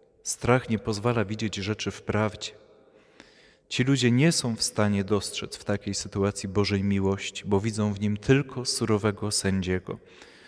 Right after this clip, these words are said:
który zaczął rozprawiać się ze światem. Strach zniewala i paraliżuje. Strach powoduje, że człowiek tonie jak Piotr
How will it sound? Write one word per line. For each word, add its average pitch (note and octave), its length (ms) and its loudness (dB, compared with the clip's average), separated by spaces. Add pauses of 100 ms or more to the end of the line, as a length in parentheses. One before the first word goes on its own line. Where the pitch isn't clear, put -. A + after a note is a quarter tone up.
(260)
który G2 240 0
zaczął F#2+ 360 2
rozprawiać F#2 540 0
się - 160 -4
ze E2+ 140 -4
światem. - 480 -6 (1500)
Strach B2 440 4
zniewala A#2 520 0
i A2+ 120 -2
paraliżuje. A2 840 0 (1600)
Strach - 580 0
powoduje, A#2+ 400 -4
że A#2 120 -4
człowiek C3 520 0 (400)
tonie D3+ 320 2
jak G#2 520 -2 (340)
Piotr - 520 -2